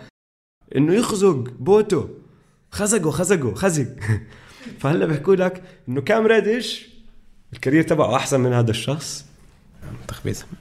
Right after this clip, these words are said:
Speaker 2: ولسه، هاي لسه مش اكبر غلطة سووها.
Speaker 1: ولا.
Speaker 2: هلا سألوهم كمان مين لاعب مفضل عندكم بالإن بي إيه. فطبعًا معظمهم حكوا ليبرون جيمس أول واحد، ثمانية وثلاثين بالمية من الأصوات، بعدين،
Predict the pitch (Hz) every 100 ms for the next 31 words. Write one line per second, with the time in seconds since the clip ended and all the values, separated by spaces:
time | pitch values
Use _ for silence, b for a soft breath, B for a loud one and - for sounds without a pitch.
0 | - - - 170 - 95 165 190 185 202
1 | 202 190 185 - 190 160 156 139 160 156
2 | 104 98 110 87 82 - - - 104 101
3 | 76 73 - - - - - 113 120 117
4 | 113 - - 156 175 139 - 135 151 151
5 | 165 - - 147 160 151 139 127 117 123
6 | 131 120 120 120 127 104 98 107 - 95
7 | 95 - - - - - 107 101 95 -
8 | 104 95 - - - b b b b b
9 | b - 208 202 208 185 175 151 175 151
10 | 151 151 - 143 139 131 113 117 117 110
11 | 113 113 110 113 - - 110 107 104 -
12 | 107 101 - - 107 107 101 107 104 101
13 | 101 101 95 101 - 101 98 98 98 113
14 | 113 110 107